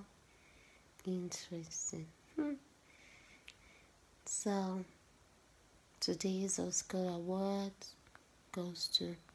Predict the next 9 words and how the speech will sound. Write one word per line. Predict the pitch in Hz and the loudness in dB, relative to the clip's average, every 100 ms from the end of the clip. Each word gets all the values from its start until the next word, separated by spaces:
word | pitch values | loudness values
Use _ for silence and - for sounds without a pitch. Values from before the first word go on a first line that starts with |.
| - - - - - - - - - - - - - - | -20 -20 -20 -20 -20 -20 -20 -20 -20 -20 -20 -20 -18 -2
Missus | 175 175 165 - 165 165 - | 0 2 2 0 0 2 2
Kiyari. | - 170 160 165 165 160 165 160 151 - - - - - - | 2 2 4 4 4 4 2 0 -4 -10 -20 -20 -20 -20 -8
Kò | - 185 | 2 2
sí | - | 6
náà | 285 285 | 6 8
mú | 226 196 | 6 6
nú | 226 220 | 8 8
ilé. | 220 240 254 - - - - - - - - - - - - - - | 8 6 4 -2 -20 -20 -20 -20 -20 -20 -20 -20 -20 -20 -20 -20 -2
Mm. | 139 170 170 165 160 | 0 0 0 -2 -2